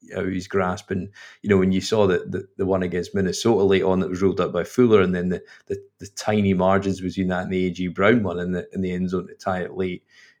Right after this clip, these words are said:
you know, it doesn't take a lot, um, but that was a, a hell of a play. And, and, but, yeah, yeah, but bar that on the defense, P J Hall,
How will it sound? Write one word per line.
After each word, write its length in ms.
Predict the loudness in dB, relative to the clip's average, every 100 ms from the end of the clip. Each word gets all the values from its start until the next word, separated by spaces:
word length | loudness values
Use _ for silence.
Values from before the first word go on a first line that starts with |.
| -6
you 40 |
know, 60 | -2
it 60 |
doesn't 240 | -2 -4 0
take 160 | 0
a 60 | 2
lot, 360 | 2 2 -2 _ -4
um, 400 | -2 0 -2 -2
but 100 | 4
that 180 | 4 4
was 140 | 4
a, 140 | 0
a 60 | 0
hell 200 | 0 0
of 100 | -2
a 60 | -6
play. 380 | -4 -2 -2 -6 _
And, 340 | -2 0 0 -6 -20 -20 _ _
and, 280 | 0 0 2
but, 160 | 2 2 0 2
yeah, 140 | 2 2 0
yeah, 140 | 0
but 180 | 2 4
bar 220 | 6 8
that 160 | 8 6
on 80 | 4
the 100 | 0
defense, 680 | 0 -2 -2 -4 -4 -12 _
P 180 | -4
J 160 | 0 0
Hall, 480 | 2 2 4 2